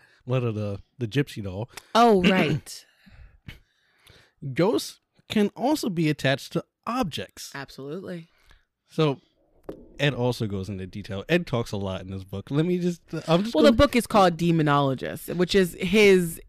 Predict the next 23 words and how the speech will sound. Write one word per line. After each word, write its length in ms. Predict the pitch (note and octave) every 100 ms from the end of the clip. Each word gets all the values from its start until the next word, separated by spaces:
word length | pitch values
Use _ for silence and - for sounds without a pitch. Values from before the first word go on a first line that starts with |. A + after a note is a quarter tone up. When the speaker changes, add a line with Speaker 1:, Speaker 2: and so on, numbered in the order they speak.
| -
Speaker 2:
area 260 | F#3 F3
Speaker 1:
Yeah. 120 | E3 D#3+
Speaker 2:
of 80 |
expertise. 640 | D#3 C#3 - C#3+ - - -
Speaker 1:
Let 120 | C3+
me 100 | D3
just 200 | D3+ C#3+
tell 140 | - A2+
you, 160 | G#2
he, 180 | A2+ C3+ C3+
he, 100 | C3 B2+ - _
he, 80 | - _ _ _
everything 580 | C3+ C3+ C#3 C3+ C3 A#2+ -
is 160 | C3
a 60 | B2
quote 240 | - A2
by 160 | G2 G2+
him. 280 | G2 F2 - _
<laughs> 260 | - - - F3+ - F3+ - - _ - D3+
I'm 120 | D#3+
not 200 | D#3+ D#3
dissing 360 | D#3 D#3 -
him 80 | D3